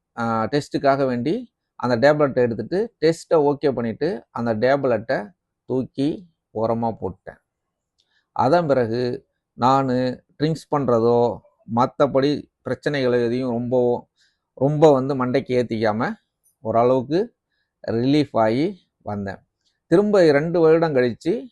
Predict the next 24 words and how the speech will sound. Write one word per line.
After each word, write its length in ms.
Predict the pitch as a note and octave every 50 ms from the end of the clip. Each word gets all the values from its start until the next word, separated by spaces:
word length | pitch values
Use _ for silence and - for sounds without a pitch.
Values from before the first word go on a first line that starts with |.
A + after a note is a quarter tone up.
| _ _ _
திரும்ப 240 | - C#3+ D#3 D3 C#3+
நான் 160 | C3+ B2+ B2+
ஊருக்கு 320 | C3+ D#3 E3 C#3+ A#2 - A#2+
வந்து, 240 | A#2 A#2 D3 C#3 -
திரும்பவும் 560 | - C#3 C#3+ C#3+ C#3 C#3 D3+ F3 G3+ A3+ C#4+ B3+ _ _ _ _ _ _ _ _ _ _ _ _ _ _ _ _ _ _ _ _ -
டாக்டர்கிட்ட 380 | C3+ C3 A#2+ - C3+ A#2 A#2 G#2+
போய் 160 | A2+ B2+ C3
பரிசோதனை 500 | - - A#2 A#2+ - C#3 B2+ B2 A#2 A2
பண்ணேன். 380 | G2 G#2+ G#2+ A2+ B2 C#3 D#3 F3+ - - _ _ -
நார்மலா 440 | A2 B2 C#3 D3 C3+ C3 B2+ A2 G2+
இருந்துச்சு. 380 | F#2 F#2+ F#2 F#2 - _ _ _ _ _ _ _ - - - _ _ _ _ _ _ _ _ _ _ _ _ _ _ -
அப்ப 120 | - C3 C3
எனக்கு 380 | C3+ D3 D#3 - - F3 F3
பல 200 | - C#3 C#3 C#3
பிரச்சனைகள், 520 | B2 - - - - E3 D#3+ D#3 D3 C#3+ C#3 -
பணப்பிரச்சனைகள், 760 | C3+ D3 C#3+ D3 C#3 C3+ B2+ C3+ C3 C3 C3 C3 C3+ C3+ C3 - - _ _ _ _ _ _ _ _ _ _
வீட்ல 380 | - - C#3 D3+ C3 D3 C#3 C3+
சில 200 | - - C3+ B2+
பிரச்சனைகள்லாம் 640 | - C3 C3 - D#3 D3 C#3 B2+ B2+ B2+ C#3 D#3+ E3
எனக்கு 220 | D3 C3+ A#2 A#2+
வந்து 200 | A#2+ B2 C3 F3 A#3 D4+ - _ _ _ _ _ _ _
காம் 240 | - A#2+ B2 B2+ A#2
டவுன் 180 | A#2+ A#2 A2+
ஆச்சு. 340 | A2 G#2+ G2+ F#2+ - D3 F3+